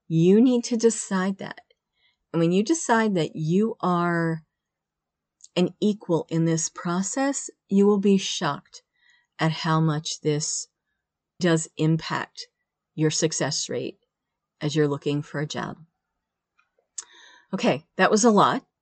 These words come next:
a lot more than I thought it would be. If you're listening, take into account and think about what you want to leave behind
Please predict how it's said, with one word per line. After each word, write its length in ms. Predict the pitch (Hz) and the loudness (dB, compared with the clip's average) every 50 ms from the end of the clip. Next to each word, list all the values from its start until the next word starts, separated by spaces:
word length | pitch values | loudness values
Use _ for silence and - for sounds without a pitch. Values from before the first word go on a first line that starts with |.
| _ _ _ _ _ _ _ _ _ _ _ - | _ _ _ _ _ _ _ _ _ _ _ -4
a 40 | - | 0
lot 200 | 160 165 - - | 0 0 0 0
more 120 | 170 175 | 0 0
than 120 | 180 196 185 | 0 0 0
I 80 | 190 | 0
thought 240 | 190 190 - 165 160 | 0 0 0 -2 -2
it 80 | 170 - | -2 -2
would 160 | 196 220 214 | -4 -4 -2
be. 300 | 180 156 147 147 156 - _ _ _ _ _ _ _ _ _ _ _ _ _ - _ - - - - - - _ _ _ _ _ - | -2 -2 -2 -2 -6 -10 _ _ _ _ _ _ _ _ _ _ _ _ _ -20 _ -20 -20 -20 -20 -20 -20 _ _ _ _ _ -2
If 120 | 165 160 175 | 0 4 6
you're 140 | 190 190 | 6 6
listening, 540 | 180 185 185 - - 208 190 196 202 214 208 - - - _ _ _ _ _ _ _ _ | 8 6 4 2 0 0 0 0 0 0 -2 -6 -10 -18 _ _ _ _ _ _ _ _
take 240 | - - 370 370 - | -4 -2 0 2 2
into 180 | 440 403 381 339 | 2 4 4 2
account 400 | 262 - - - 254 233 185 - | 2 0 -2 -4 -4 -4 -2 0
and 160 | 190 196 196 | -2 -2 0
think 220 | - 220 220 226 226 | 0 0 0 2 2
about 380 | 208 202 180 165 147 - - _ _ | 0 0 0 0 -2 -4 -6 _ _
what 320 | - 165 170 226 - - | -4 -2 0 -2 0 0
you 180 | 294 311 311 302 | 2 2 2 2
want 160 | 277 269 262 | 2 0 0
to 60 | 247 | 0
leave 520 | 214 196 190 180 185 190 196 208 202 202 - - | 2 2 2 4 4 6 6 4 4 0 -4 -6
behind 720 | 202 190 160 - 175 165 165 156 151 - - - - | -4 -4 -4 -4 -4 -2 -2 -2 -2 -4 -6 -10 -12